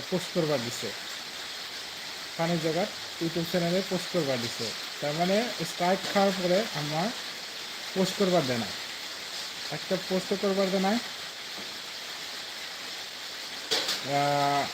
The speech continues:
মানে লাইভও করবার দে নাই, একটা, হ্যাঁ, ইয়ে করবার দে নাই, ভিডিও আপলোডও করবার দে নাই। তো ভাবলাম যে, থিঙ্কিং করলাম যে,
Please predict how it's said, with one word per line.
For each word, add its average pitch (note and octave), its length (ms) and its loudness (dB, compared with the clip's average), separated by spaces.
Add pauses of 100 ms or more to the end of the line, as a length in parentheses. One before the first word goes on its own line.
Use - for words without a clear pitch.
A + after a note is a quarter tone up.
(260)
মানে D#3 200 6
লাইভও E3 400 8
করবার F#3+ 320 8
দে F3+ 80 6
নাই, A3+ 160 4 (360)
একটা, - 260 -2 (200)
হ্যাঁ, D3 240 2
ইয়ে F3+ 180 8
করবার C#3 280 4
দে A2+ 60 -2
নাই, G#2 160 -4 (420)
ভিডিও D#3 220 4
আপলোডও C#3 400 2
করবার G#2+ 240 -2
দে G2 140 -6
নাই। A2 120 -6 (560)
তো - 40 -2 (100)
ভাবলাম E3+ 360 6
যে, F3 100 4 (100)
থিঙ্কিং F3 340 2
করলাম E3+ 260 2 (100)
যে, D#3 100 4